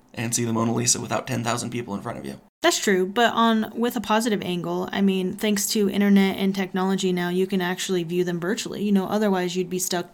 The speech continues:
Speaker 2: No one would be able to view them at all. So that makes it cool.
Speaker 1: Another thing to do from home is prepare your kitchen for quarantine. Uh, take everything out. Take a stock of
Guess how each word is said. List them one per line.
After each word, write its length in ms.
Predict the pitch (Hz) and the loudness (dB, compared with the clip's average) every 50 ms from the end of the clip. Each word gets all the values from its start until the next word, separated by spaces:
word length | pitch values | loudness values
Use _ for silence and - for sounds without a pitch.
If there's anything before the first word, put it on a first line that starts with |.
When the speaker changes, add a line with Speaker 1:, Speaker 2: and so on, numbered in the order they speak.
| - | -8
Speaker 2:
No 300 | - 202 175 175 185 214 | -6 -4 -2 0 2 2
one 340 | 240 233 214 196 190 190 185 | 4 4 4 2 2 2 0
would 120 | 180 185 175 | 0 0 2
be 100 | 185 180 | 2 0
able 140 | 175 175 | 0 0
to 60 | 180 175 | -4 0
view 180 | 175 180 180 | 2 2 2
them 180 | 170 175 165 - - | 2 0 -4 -6 -6
at 220 | - 170 165 156 165 | -6 -4 -4 -2 -2
all. 320 | 208 240 - - - - - | -2 -2 -2 -4 -8 -12 -2
So 120 | - 370 | 0 2
that 120 | 403 330 | 2 4
makes 220 | 208 196 190 196 - | 2 0 0 -2 -4
it 80 | - | -6
cool. 280 | - - 160 160 165 - - _ _ _ | -6 -6 -6 -6 -6 -8 -12 _ _ _
Speaker 1:
Another 260 | - 135 139 139 151 151 | -2 0 0 2 0 0
thing 200 | 151 156 147 127 | 0 -2 -2 -2
to 80 | 117 | 0
do 200 | 113 117 120 117 | 2 2 2 2
from 240 | 117 - 117 110 104 | 2 -2 -2 -4 -2
home 500 | - 110 107 110 110 113 117 117 123 - | -2 -2 0 0 0 0 -2 -4 -6 -6
is 460 | - - 113 110 107 107 - - - - - - | -4 -2 0 2 2 4 2 2 0 -2 -8 -16
prepare 380 | - - 127 127 170 180 214 220 | -12 -12 -8 -4 -2 -2 0 0
your 140 | 190 147 | 0 -2
kitchen 500 | - - - 123 127 - 170 160 175 170 | -2 -4 -6 -4 -2 0 0 -2 -2 -4
for 320 | 170 - - - 123 123 101 | -8 -6 -4 -2 -2 -2 -2
quarantine. 640 | - - 117 117 123 139 143 - 156 156 165 165 - - - - - - - - - - - - | -4 -2 -2 0 0 -2 -2 -2 -2 -2 -4 -6 -10 -16 -20 -20 -20 -20 -20 -20 -20 -16 -6 -2
Uh, 240 | 110 110 107 107 107 - - - - | 2 2 2 2 0 -4 -10 -16 -10
take 260 | - - 165 190 - - | -4 -4 -2 -2 0 0
everything 360 | 131 147 156 - 135 - 131 | 0 0 0 0 0 -2 0
out. 280 | 120 110 85 - - - - _ - | 0 0 -2 -4 -6 -14 -20 _ -6
Take 420 | - 131 127 135 135 - - - | -2 -2 -2 -2 -2 -6 -6 -4
a 320 | - 123 120 120 117 113 113 | -2 0 0 0 0 -2 -2
stock 540 | - - - - 110 110 123 127 123 - - | -4 -4 -2 0 2 2 0 0 -4 -8 -8
of 140 | 98 101 | -10 -8